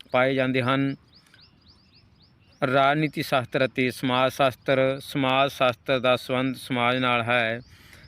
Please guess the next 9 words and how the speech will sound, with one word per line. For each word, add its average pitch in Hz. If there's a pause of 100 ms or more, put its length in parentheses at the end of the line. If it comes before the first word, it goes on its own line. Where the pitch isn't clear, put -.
(100)
ਵਿਅਕਤੀ 139
ਦੇ 147
ਸਮਾਜਿਕ 131
ਜੀਵਨ 123
ਦੇ 131
ਹਰੇਕ 139
ਪੱਖ 131
ਦਾ 127
ਅਧਿਐਨ 123